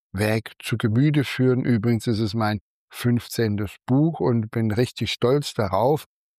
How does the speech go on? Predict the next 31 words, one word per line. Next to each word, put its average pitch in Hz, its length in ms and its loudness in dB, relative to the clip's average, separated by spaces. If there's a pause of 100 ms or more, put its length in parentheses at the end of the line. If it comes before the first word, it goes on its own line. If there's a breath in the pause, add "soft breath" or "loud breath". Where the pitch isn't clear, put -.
dass 123 280 0
es 123 300 0
innerhalb 147 420 2
von 117 440 0 (420)
einem 135 420 2
Monat 123 440 2
von 120 200 -2
mir 113 400 0 (240)
geschrieben 117 560 2
wurde, 113 300 4
nämlich 113 320 2
zweihunderttausend 104 1200 -2
Zeichen. 82 640 -4 (520)
Sowas 123 360 0
mache 117 160 2
ich 110 140 0
auch 113 160 2
nicht 113 260 -2
wieder. 127 520 2 (100)
Ich - 100 -8
schreibe 113 360 -2
lieber 127 240 2
wieder 117 200 2
ein 104 100 0
Buch 117 240 0
mit 110 180 0
dir, 117 140 4
Benjamin, 113 680 2 (380)
in 110 140 -2
entspannter 101 680 -2
Weise. - 480 -4